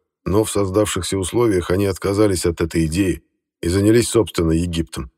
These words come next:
Трудность посылки подкреплений заключается в том, что доставка грузов и войск по Средиземному морю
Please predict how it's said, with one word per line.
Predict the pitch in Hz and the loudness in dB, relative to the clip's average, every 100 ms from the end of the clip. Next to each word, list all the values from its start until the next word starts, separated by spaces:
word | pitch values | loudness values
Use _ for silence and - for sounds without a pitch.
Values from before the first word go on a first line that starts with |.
| _ _ _ _ _ _ _ _ _ _ _ _ | _ _ _ _ _ _ _ _ _ _ _ _
Трудность | - 87 101 95 | -4 0 0 0
посылки | - 92 110 104 | 0 2 4 4
подкреплений | 101 95 - 90 104 110 104 | 2 -2 -2 -4 2 2 2
заключается | 95 87 90 98 92 90 | 0 -2 0 0 0 -2
в | 85 | -2
том, | 113 104 | 0 0
что | - 90 | -2 0
доставка | 90 85 110 - 90 | 0 2 0 0 -4
грузов | 101 117 98 85 | 0 0 0 -2
и | |
войск | 87 95 117 - | -2 0 0 -2
по | 90 | -4
Средиземному | 87 90 92 92 85 87 90 | 0 -2 -2 -2 0 0 0
морю | 90 76 | 0 -2